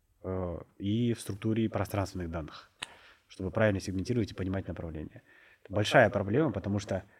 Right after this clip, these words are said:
э, это вот вопрос, э, базовой методологии, когда элементарно, допустим, мы переименовываем улицы, есть вот отдельное нап-, направление, Р К кода называется. Мы переименовываем улицы, и не всегда оно в общем сегменте общих базах данных сохраняется или новое, или старое название.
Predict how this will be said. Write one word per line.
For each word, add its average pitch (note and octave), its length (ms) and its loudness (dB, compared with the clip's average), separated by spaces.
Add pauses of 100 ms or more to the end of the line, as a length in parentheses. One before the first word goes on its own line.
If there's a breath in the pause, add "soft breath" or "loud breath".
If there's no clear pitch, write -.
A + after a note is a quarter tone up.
(680 soft breath)
э, F#2+ 380 -6 (260)
это G2+ 160 -4
вот G2+ 180 -2
вопрос, G#2 420 0
э, F2 540 -4
базовой G#2 400 2
методологии, G2+ 600 0
когда F2+ 340 -4 (1200 loud breath)
элементарно, G#2 540 4
допустим, F#2+ 380 -4
мы G2 120 0
переименовываем G#2 600 4
улицы, D3+ 380 0 (680)
есть G2 220 -2
вот F2+ 120 -6
отдельное F#2+ 340 0
нап-, G2 100 -6
направление, A2 420 2
Р - 60 -4
К G2+ 100 -2
кода E2 240 -4
называется. E2 540 -10
Мы - 120 -2
переименовываем G#2+ 640 4
улицы, D3 420 0
и A2+ 440 2
не G#2 140 2
всегда A2 420 0
оно G2 160 0
в F#2+ 120 0
общем G#2+ 280 0
сегменте G#2 640 0
общих G#2+ 300 -2
базах G2 260 0
данных C3 240 0
сохраняется G#2+ 540 -2
или G#2 100 4
новое, B2+ 240 2
или F#2+ 60 0
старое G#2 260 -2
название. G2 320 -6